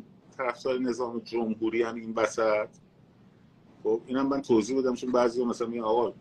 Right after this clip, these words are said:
تو بخاطر چی تکلیف؟ آقا من علت این که میگم،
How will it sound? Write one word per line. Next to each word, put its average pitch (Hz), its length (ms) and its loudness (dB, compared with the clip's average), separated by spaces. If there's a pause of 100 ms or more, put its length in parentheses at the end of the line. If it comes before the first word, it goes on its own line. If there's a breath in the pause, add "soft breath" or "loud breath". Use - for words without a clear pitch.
(180)
تو 110 80 -10
بخاطر 101 280 -4
چی - 200 -16
تکلیف؟ 107 400 -2
آقا 139 260 4
من 127 240 -4 (460)
علت 110 420 2
این 113 140 -4
که 110 140 -2
میگم، 107 400 0